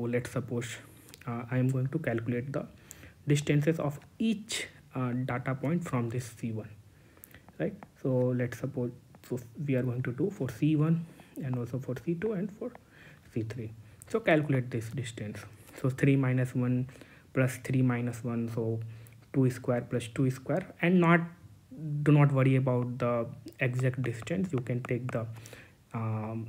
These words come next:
square of the distance that you can put here. So three minus one, that is two, and plus three minus one, that is two. So two plus two, that will be four. So four, right? And let's calculate the distance between these two. It will be zero.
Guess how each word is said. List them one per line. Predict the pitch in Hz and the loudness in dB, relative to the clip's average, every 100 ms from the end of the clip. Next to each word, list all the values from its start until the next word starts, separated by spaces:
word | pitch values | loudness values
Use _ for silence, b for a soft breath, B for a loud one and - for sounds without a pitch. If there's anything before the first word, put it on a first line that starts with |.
| 151 | -6
square | - - 117 120 | -2 0 2 0
of | 113 120 | 0 -2
the | |
distance | 110 110 - 131 170 - | -2 -2 -2 -2 -2 -4
that | 143 113 - | -6 -8 -6
you | 120 | -6
can | 113 113 | -6 -6
put | 110 113 | -6 -6
here. | 110 113 113 B B B B | -4 -6 -6 B B B B
So | - 233 | -8 -4
three | - 180 | 4 6
minus | 165 156 151 | 6 4 0
one, | 202 | -2
that | 165 135 | -2 0
is | 127 | -2
two, | - 269 285 - | -2 -6 -6 -6
and | 120 117 113 | -4 -4 -2
plus | 113 202 - | 0 0 -2
three | - 135 | 0 2
minus | 120 117 120 | 2 0 -2
one, | 208 | -4
that | 160 107 | -4 -2
is | 95 - | -2 -4
two. | - 107 - - | -6 -6 -8 -8
So | 143 147 - | -6 -4 -2
two | 131 135 | -2 -2
plus | 131 - | -4 -4
two, | - 311 - - B B B B B B | -6 -6 -8 -20 B B B B B B
that | - 113 117 | -6 -6 -4
will | 110 | -2
be | 113 113 | -2 -4
four. | - - 107 - - - | -8 -8 -10 -10 -16 -6
So | 285 - - - - | -6 -6 -18 -16 -12
four, | 127 - 120 110 110 - | -12 -8 -8 -8 -10 -10
right? | 135 214 - B B B B B B | -8 -10 -14 B B B B B B
And | 123 117 117 113 113 | -4 -2 -2 -2 0
let's | 123 127 | 0 0
calculate | 123 113 127 123 | -2 0 0 0
the | 123 | -2
distance | 120 123 - 151 | -2 -4 -4 -2
between | 156 165 147 | -2 0 0
these | 147 165 | 2 0
two. | - 269 - - | 0 -6 -6 -10
It | 127 | -6
will | 113 | -4
be | 110 113 | -4 -4
zero. | 117 139 202 | -2 -2 -2